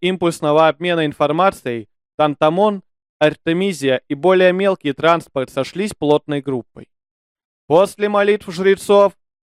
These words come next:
была безупречно настроена коммуникационная матрица. Следящие программы, распространяемые цифролимфатическими узлами,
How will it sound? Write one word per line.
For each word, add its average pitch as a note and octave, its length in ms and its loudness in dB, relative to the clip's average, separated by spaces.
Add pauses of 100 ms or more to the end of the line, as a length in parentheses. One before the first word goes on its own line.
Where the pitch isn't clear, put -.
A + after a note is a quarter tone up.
(920)
была F3+ 500 2
безупречно E3+ 720 -4
настроена F3 600 0
коммуникационная E3+ 1000 -2
матрица. - 640 -4 (500)
Следящие D3+ 680 0
программы, D3 680 0 (120)
распространяемые G3 1120 -2 (300)
цифролимфатическими F3 1700 -2
узлами, D#3+ 640 0